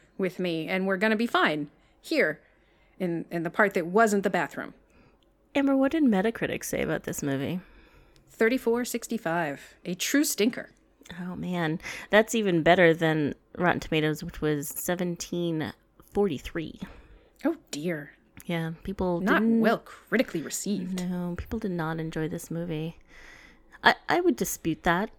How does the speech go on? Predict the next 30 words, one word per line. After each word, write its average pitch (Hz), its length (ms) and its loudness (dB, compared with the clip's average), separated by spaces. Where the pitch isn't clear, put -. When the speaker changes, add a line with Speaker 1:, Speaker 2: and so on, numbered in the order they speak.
Speaker 2:
I - 120 4
think 190 200 0
this - 160 -6
movie 165 300 0
was 151 440 -6
entirely 175 520 -2
entertaining, 160 720 -2
and 165 640 0
whether 311 680 4
or 240 80 8
not 220 320 4
the 185 80 -2
plot - 400 -2
makes 185 300 -2
any 175 160 -2
sense 190 640 -4
or 175 520 4
the 202 140 2
dialogue 208 680 6
is 165 160 0
terribly 165 520 4
good, 170 560 2
Vin 220 180 6
Diesel's 220 360 6
having 170 380 6
a 147 300 2
rockin' 165 520 4
good 151 180 0
time, 151 540 0
and 160 500 -2